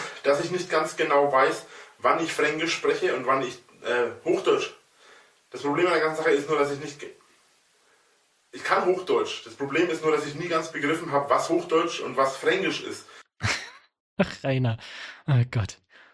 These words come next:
Speaker 2: Ja, ähm, an der Stelle möchte ich auch mal anmerken, ähm, es ist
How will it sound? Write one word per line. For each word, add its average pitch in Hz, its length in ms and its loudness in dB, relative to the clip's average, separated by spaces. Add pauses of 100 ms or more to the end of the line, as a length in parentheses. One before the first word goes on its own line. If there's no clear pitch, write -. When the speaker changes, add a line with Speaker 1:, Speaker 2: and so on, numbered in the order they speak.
(140)
Speaker 2:
Ja, 143 320 2
ähm, 127 520 4
an 123 140 2
der 120 120 2
Stelle 127 200 2
möchte 110 240 2
ich 110 120 -4
auch 110 140 -4
mal 107 140 0
anmerken, 117 720 0
ähm, 101 400 -2 (480)
es - 160 -8
ist - 300 -8